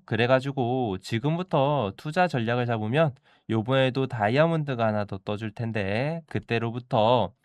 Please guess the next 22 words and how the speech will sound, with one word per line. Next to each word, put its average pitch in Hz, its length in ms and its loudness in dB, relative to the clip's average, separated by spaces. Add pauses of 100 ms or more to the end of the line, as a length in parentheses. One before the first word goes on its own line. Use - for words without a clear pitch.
(120)
주가가 123 760 4
어디까지 143 560 0
올라갈 117 400 2
거라고 110 880 -2
저는 95 280 -2
보고 95 280 -4
있냐면, 98 480 -2 (180)
마우스를 110 560 0
오늘 110 220 -2
캔들에 120 360 -4
갖다 117 240 -4
대면 135 360 -2
네모난 113 340 -2
박스가 117 300 -4
뜨고 156 400 -6
제일 107 260 -4
밑에 110 200 -6
줄에 92 420 -6
세력 135 260 -4
목표선이라 123 540 -4
적혀 131 200 -8
있습니다. 123 460 -2